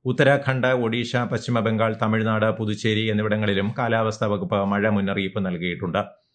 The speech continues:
ഉത്തരേന്ത്യയിൽ പ്രളയ ദുരിതം തുടരുന്നു. വിവിധ സംസ്ഥാനങ്ങളിൽ കനത്ത നാശനഷ്ടമാണുണ്ടായത്. പഞ്ചാബ്, ജമ്മു കാശ്മീർ, ഹിമാചൽ പ്രദേശ് എന്നിവിടങ്ങളിൽ വ്യോമസേന ഹെലികോപ്റ്ററുകൾ ദുരിതാശ്വാസ പ്രവർത്തനങ്ങൾ തുടരുകയാണ്. വ്യോമസേന വെസ്റ്റേൺ എയർ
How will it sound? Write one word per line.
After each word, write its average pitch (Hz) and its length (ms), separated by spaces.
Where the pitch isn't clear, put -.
ഉത്തരേന്ത്യയിൽ 156 840
പ്രളയ 151 300
ദുരിതം 120 500
തുടരുന്നു. 95 420
വിവിധ 131 260
സംസ്ഥാനങ്ങളിൽ 135 760
കനത്ത 131 420
നാശനഷ്ടമാണുണ്ടായത്. 110 1120
പഞ്ചാബ്, 120 480
ജമ്മു 117 280
കാശ്മീർ, 117 340
ഹിമാചൽ 113 400
പ്രദേശ് 107 380
എന്നിവിടങ്ങളിൽ 104 520
വ്യോമസേന 139 540
ഹെലികോപ്റ്ററുകൾ 117 760
ദുരിതാശ്വാസ 120 640
പ്രവർത്തനങ്ങൾ 107 680
തുടരുകയാണ്. 95 560
വ്യോമസേന 123 520
വെസ്റ്റേൺ 127 580
എയർ 120 180